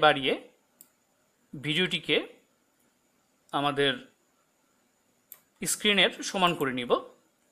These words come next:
স্কেল এক্স এবং স্কেল ওয়াই এখানে ডিফল্ট ভ্যালু হিসাবে ওয়ান দেয়া আছে,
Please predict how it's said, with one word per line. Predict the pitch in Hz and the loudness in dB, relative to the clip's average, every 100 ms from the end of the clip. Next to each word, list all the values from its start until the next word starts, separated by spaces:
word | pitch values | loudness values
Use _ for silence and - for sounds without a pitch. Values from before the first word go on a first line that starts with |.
| _ _ _ _ | _ _ _ _
স্কেল | 156 - 180 196 | -6 0 4 4
এক্স | 240 170 | 2 -2
এবং | 160 160 | -2 -4
স্কেল | - 170 160 - _ _ _ - | -4 -6 -6 -12 _ _ _ -6
ওয়াই | 127 147 190 175 | 4 6 6 2
এখানে | - 160 156 143 | -2 0 0 0
ডিফল্ট | - 170 170 151 | 2 4 4 -2
ভ্যালু | 156 151 | -2 0
হিসাবে | 151 160 156 135 | 0 0 2 2
ওয়ান | 135 156 165 | 4 2 4
দেয়া | 151 135 123 | 4 4 2
আছে, | - | -2